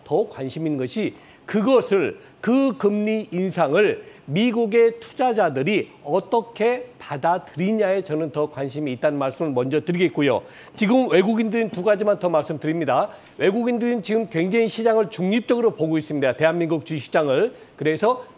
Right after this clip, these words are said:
늘 말씀드린 중심축을 지금 이천사백은 놓고 있다. 내일 좋은 소식이 전해져서 한국 주식이 많이 올라도 저는 시월 십삼 일까지 이천오백 넘어가는 거 쉽지 않다라고 말씀드리겠고, 반대로 내일 울트라 스텝을 해가지고 정말 시장에서도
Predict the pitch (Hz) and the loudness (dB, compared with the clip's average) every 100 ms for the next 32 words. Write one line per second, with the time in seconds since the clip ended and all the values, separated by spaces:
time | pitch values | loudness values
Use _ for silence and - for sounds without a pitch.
0 | - 202 262 262 190 175 190 151 147 120 | -6 0 2 4 2 0 -2 -2 -2 -2
1 | 104 208 196 220 214 202 214 180 208 160 | -4 -6 -4 -6 -6 -6 -6 -6 -6 -6
2 | 170 202 196 - 202 214 185 139 - 165 | -4 -4 -6 -6 -4 -2 -2 -4 -4 -4
3 | 127 147 127 - - - - 151 208 208 | -2 0 0 -2 -14 -18 -2 0 2 -2
4 | - - 226 226 202 196 214 175 165 180 | -8 0 0 2 -2 -4 -4 -2 0 0
5 | 165 160 165 131 - - 226 208 190 175 | 0 -2 -4 -6 -10 -4 -4 -4 -6 -6
6 | 185 180 139 135 240 226 185 185 180 110 | -4 -2 2 2 4 4 4 2 0 -2
7 | - - 175 180 185 180 - - 226 226 | -8 -6 -2 -2 -2 -6 -16 -10 -2 0
8 | 226 - 208 - 220 233 226 208 170 139 | 0 -4 -12 -10 -8 -4 0 0 2 -4
9 | - - 165 208 - 220 165 156 180 196 | -6 -12 -6 -6 -4 -4 0 2 4 2
10 | 147 160 180 175 170 185 - 214 - 175 | 2 2 2 0 0 -2 -4 -6 -2 -2
11 | 156 175 185 160 143 180 160 165 196 - | 0 0 0 0 0 -2 -4 0 0 2
12 | 160 - - - 185 226 233 202 123 - | 0 0 -10 0 2 4 4 2 2 -4
13 | - 160 214 233 160 220 262 226 247 202 | -8 0 2 0 -2 -2 -2 0 0 0
14 | - 214 208 214 190 170 147 165 208 233 | 0 2 4 4 4 2 0 0 2 2
15 | 220 247 220 196 190 | 2 0 0 0 -4